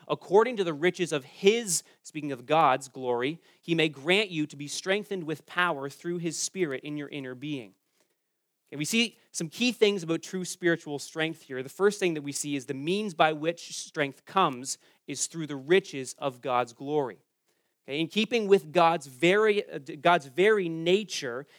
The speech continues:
he gives strength according to the fact that he is infinitely glorious. And the pastor John MacArthur illustrated this point by saying, and I hope this brings some clarity to this, "For a millionaire to give fifty or a hundred dollars would be to give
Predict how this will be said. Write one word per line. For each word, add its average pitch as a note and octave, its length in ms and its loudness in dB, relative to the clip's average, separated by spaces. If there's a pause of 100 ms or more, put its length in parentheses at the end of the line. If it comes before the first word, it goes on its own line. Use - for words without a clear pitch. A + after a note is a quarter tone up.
he G3+ 180 -2
gives F3+ 260 4
strength F3+ 540 -2
according A#3+ 720 4
to F3+ 80 -12
the D#3+ 100 -2
fact C3+ 440 0 (180)
that D#3+ 120 0
he F#3 140 -2
is F3 160 2
infinitely D3+ 560 -4
glorious. D3+ 640 -4 (520)
And C#3 120 -14
the C#3 60 -14
pastor E3+ 320 0
John D3+ 240 2
MacArthur E3 460 -2
illustrated D3 480 -6
this C3+ 120 -10
point D3 280 -6
by B2+ 100 0
saying, C#3+ 300 -6
and B2 60 -8
I B2+ 40 -8
hope C#3+ 100 -10
this D3 120 -10
brings C3 180 -12
some B2+ 140 -16
clarity C#3+ 320 -2
to A2+ 100 -16
this, A2 300 -8 (960)
"For D3+ 180 -2
a D3+ 60 4
millionaire F3 520 4
to D3 60 -8
give D3+ 240 2
fifty F#3 420 2
or D#3+ 160 -2
a C#3 60 2
hundred E3 420 -2
dollars B2+ 440 0
would B2+ 100 -14
be C3+ 140 -10
to - 120 -14
give B2+ 280 -4